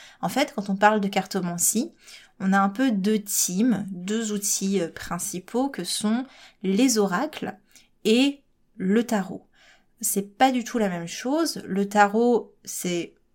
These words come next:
la même structure à chaque fois. On a vraiment soixante-dix-huit arcanes, euh, vingt-deux majeurs, cinquante-six mineurs, et ça ne bouge pas.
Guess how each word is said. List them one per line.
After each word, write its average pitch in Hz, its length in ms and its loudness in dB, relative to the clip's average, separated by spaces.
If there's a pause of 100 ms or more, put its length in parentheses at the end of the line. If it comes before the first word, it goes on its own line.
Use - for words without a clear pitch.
la 175 200 -2
même 233 260 4
structure 214 720 -6 (480)
à 180 60 -2
chaque 180 220 -4
fois. - 340 -2
On 180 160 -2
a 165 120 -2
vraiment 185 400 -2
soixante-dix-huit 202 840 0
arcanes, 190 520 0 (460)
euh, 160 460 -6
vingt-deux 208 280 4
majeurs, 196 560 2 (220)
cinquante-six 196 1000 -2
mineurs, 180 600 2 (340)
et 180 80 0
ça 196 200 4
ne 240 300 6
bouge 190 560 2
pas. 185 300 0